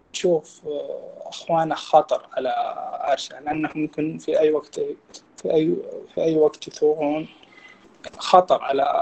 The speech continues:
العرش. وغير كذا أن ش-، شرعية رينيرا وحكمه مسألة لبس وخلاف،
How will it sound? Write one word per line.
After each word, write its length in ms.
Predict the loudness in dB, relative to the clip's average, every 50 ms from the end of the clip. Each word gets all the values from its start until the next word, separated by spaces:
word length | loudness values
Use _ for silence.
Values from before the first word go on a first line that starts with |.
| 0 -2 -2 -2 -2 -4 -4 -6 -12 -12 -10 -8 -4
العرش. 500 | -2 0 2 2 2 0 0 0 2 4
وغير 520 | 4 4 4 2 2 2 4 6 6 6
كذا 480 | 4 6 6 6 8 8 8 6 6 4
أن 320 | 2 2 2 0 0 -2 -4 -10 -12 _ -20 -20 -20 -20 -20 -20 -20 -20 -16 -12 -6 -2 0 0 0 0
ش-، 180 | 0 4 8 10 10 10 8 4
شرعية 640 | -4 0 2 4 6 8 6 8 8 6 6 4 2 -4 -4 0 0 0 0 0 -2 0 2
رينيرا 600 | 4 4 6 6 6 6 6 6 6 4 4 2 0
وحكمه 1000 | 0 0 0 0 0 0 2 4 2 4 4 4 4 4 4 0 -4 -4 -4 -4 -6 -14 -20 -20 -20 -20 -20 -20 _ _ _ _ _ -20 -20 -20 -12 -6 -2
مسألة 500 | 2 4 6 6 6 6 4 2 2 4 6 8
لبس 280 | 8 8 8 4 -8
وخلاف، 440 | -4 0 4 8 8 8 6 4 -2